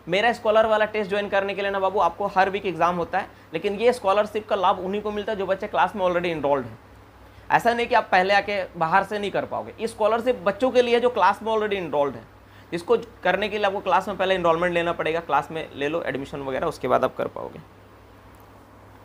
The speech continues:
Sir, ईसीएल pattern question आया है, आया sir, तो ईएमटी का प्रिपरेशन कैसे करें? देखो, ईएमटी books है ना, theory books है,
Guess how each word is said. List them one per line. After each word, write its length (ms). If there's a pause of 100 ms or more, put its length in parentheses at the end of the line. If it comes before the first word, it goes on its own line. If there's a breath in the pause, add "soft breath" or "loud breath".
(1400 loud breath)
Sir, 280
ईसीएल 340
pattern 400
question 380
आया 240
है, 160 (440)
आया 180
sir, 220
तो 200
ईएमटी 420
का 140
प्रिपरेशन 520
कैसे 260
करें? 260 (380 loud breath)
देखो, 320
ईएमटी 380
books 300
है 60
ना, 80
theory 320
books 260
है, 100